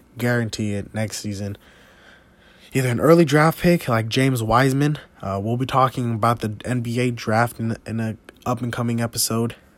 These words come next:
Or they get a really good star, a really, really good big man, um, with their early pick. Anyways, let's come back, jump on the, this, the twenty sixteen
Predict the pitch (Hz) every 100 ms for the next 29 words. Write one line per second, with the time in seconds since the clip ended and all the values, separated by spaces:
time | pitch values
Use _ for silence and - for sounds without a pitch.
0 | _ _ _ _ 147 156 156 160 - _
1 | _ _ - 113 110 131 110 107 131 123
2 | 113 113 _ - 120 110 - 113 104 98
3 | 104 - - 104 110 127 120 107 120 117
4 | 104 110 104 101 113 110 104 101 104 -
5 | _ _ _ _ 107 101 90 98 _ -
6 | - 113 - 101 95 95 98 92 - _
7 | _ _ - - 156 110 104 131 127 -
8 | 139 127 120 - 127 117 117 113 110 110
9 | - - - - _ - 113 - - 101
10 | 95 - 123 117 117 113 - 113 110